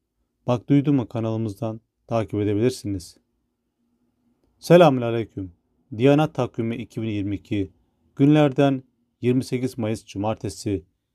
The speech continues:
Hicri yirmi yedi Şevval bin dört yüz kırk üç. Bir ayet, Rahman ve Rahim olan Allah'ın adıyla.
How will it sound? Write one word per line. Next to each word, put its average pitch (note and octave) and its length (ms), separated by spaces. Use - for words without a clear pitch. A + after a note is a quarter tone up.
Hicri A#2+ 580
yirmi A#2 300
yedi A#2+ 160
Şevval A2 500
bin G#2 140
dört - 260
yüz G2 120
kırk F#2 280
üç. - 400
Bir C3 100
ayet, B2+ 420
Rahman C3 440
ve B2 120
Rahim A#2 320
olan A2 400
Allah'ın A2 380
adıyla. G#2 580